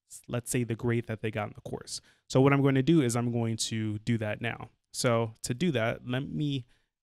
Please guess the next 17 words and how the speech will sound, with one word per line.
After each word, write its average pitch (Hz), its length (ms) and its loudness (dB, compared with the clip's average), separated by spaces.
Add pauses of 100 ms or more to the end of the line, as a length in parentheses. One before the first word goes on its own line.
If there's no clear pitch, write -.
comment 143 420 2
out 117 240 0
my 117 140 -2
models. 110 360 -4
So - 200 0
when 113 160 0
I 113 80 -2
go 113 100 0
to 110 340 0
make 120 220 -2
the - 60 -4
migrations 117 640 -2
again, 113 300 -4
it 113 80 -6
will 113 140 -4
delete 113 340 -2
it, 135 200 -4